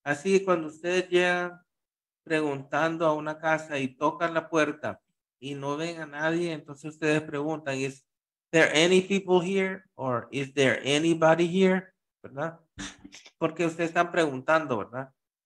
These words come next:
Que, eh, que si hay alguien, ¿verdad? Y también lo pueden preguntar en negativo, ¿verdad? "Isn't there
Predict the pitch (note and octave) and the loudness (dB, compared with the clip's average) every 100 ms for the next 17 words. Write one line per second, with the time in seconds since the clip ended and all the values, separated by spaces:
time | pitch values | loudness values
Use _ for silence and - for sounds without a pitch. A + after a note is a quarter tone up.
0 | _ - F3 F3 F3+ F3 C3+ C#3+ C3 A#2+ | _ 4 6 8 4 0 -6 -4 -2 -2
1 | G#2+ G2+ F2+ _ _ _ _ E3+ E3+ F#3 | -4 -6 -10 _ _ _ _ -4 0 2
2 | E3 C#3 C3 B2+ G#2 F#2 G2+ B2 D#3+ _ | 2 2 0 -4 -12 -16 -18 -16 -16 _
3 | - E3+ F3 E3 E3+ F#3 G3+ G3 F#3 F3 | -8 0 2 4 2 2 -2 -2 -2 -2
4 | E3+ F3 D#3+ - D3 D3+ D3+ D3+ C#3+ C#3 | -2 -2 -4 -2 -2 -2 -4 -4 -4 -4
5 | A3 F#3 G#2 A#2 - E3 F#3+ G3 G#3 G3+ | -4 -4 -6 -8 0 4 4 2 -4 -4
6 | D#3 D#3 D#3+ | -2 0 2